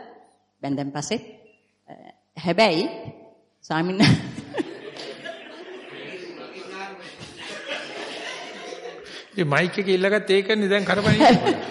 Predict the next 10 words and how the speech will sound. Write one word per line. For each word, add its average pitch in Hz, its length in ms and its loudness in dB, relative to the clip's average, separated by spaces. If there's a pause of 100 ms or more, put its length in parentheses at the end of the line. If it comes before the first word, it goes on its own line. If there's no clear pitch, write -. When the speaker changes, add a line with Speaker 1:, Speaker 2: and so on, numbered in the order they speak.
(400)
Speaker 1:
<laughs> - 720 4
හැබැයි 208 300 6
ස්වාමීන් 220 360 6
වහන්සේ 220 480 4
මම 175 360 4
මගේ 196 400 4 (240)
කුණු 196 240 -6
දකින්න 180 460 0 (640)
ඒ 190 220 6 (520)
ලෝකෙන් 196 480 4